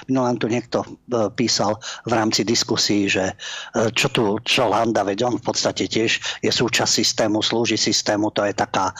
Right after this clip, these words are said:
ako sa hovorí, taký protest v rámci systému. No ľudia majú rôzne názory. Tie myšlienky, tie vyjadrenia,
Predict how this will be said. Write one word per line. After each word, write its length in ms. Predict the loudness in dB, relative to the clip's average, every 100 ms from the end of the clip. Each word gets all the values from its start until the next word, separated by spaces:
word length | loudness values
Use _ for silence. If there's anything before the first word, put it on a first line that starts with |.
| -8 -6 -4
ako 180 | -2 0
sa 220 | 2 2
hovorí, 240 | 2 0
taký 400 | 0 -2 0 -2 -4 -6 -2
protest 480 | 0 0 0 0
v 80 | 0
rámci 260 | 0 0 0
systému. 380 | 0 0 0 2
No 160 | 2
ľudia 240 | 2 0 0
majú 240 | 0 0
rôzne 320 | -2 -2 0
názory. 480 | 0 2 2 0 -2 -8 -14 -14 -16 -6
Tie 160 | 0 2
myšlienky, 640 | 4 2 2 0 0 0
tie 160 | 2 2
vyjadrenia, 640 | 2 2 0 0 2 0